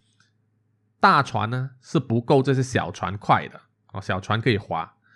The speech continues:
所以如果不够这些小船快的话，一旦让小船上的海盗登上这个大船，那么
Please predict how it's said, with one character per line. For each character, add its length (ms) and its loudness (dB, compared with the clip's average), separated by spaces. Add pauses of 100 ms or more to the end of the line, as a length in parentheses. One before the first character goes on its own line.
(360)
所 140 4
以 80 8
如 180 4
果 100 4
不 140 -4
够 140 6
这 120 6
些 140 6
小 220 4
船 220 2
快 200 6
的 80 4
话， 380 4 (120)
一 160 -2
旦 240 2
让 140 2
小 280 0
船 240 0
上 240 2
的 100 4
海 200 0
盗 240 4 (200)
登 300 2
上 260 2
这 100 -4
个 80 -2
大 220 0
船， 260 -10 (1000)
那 100 -2
么 320 -4